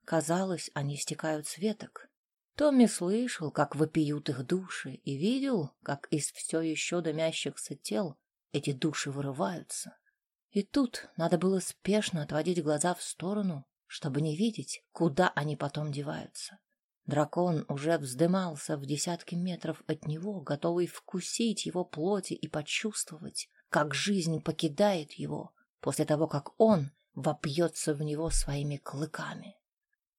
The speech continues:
Томми с криком скинул меч острием к небу и припустил коня галопом прямиком на вражину. При его приближении дракон резко выгнулся, собираясь напасть,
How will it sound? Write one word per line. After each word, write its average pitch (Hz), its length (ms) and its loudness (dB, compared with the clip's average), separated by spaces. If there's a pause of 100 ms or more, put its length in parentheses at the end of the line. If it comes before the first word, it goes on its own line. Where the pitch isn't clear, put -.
(140)
Томми 233 360 10
с 220 100 0
криком 226 460 6
скинул 220 420 6
меч 208 500 4
острием 170 560 2
к - 120 -6
небу 160 440 0
и 165 160 0
припустил 226 640 2
коня 226 300 4
галопом 185 580 2
прямиком 156 640 2
на 151 80 -2
вражину. 143 760 -4 (540)
При 147 120 -2
его 175 140 4
приближении 190 720 2
дракон 151 360 2
резко 165 400 2
выгнулся, 147 720 -2
собираясь 156 640 0
напасть, 180 640 -8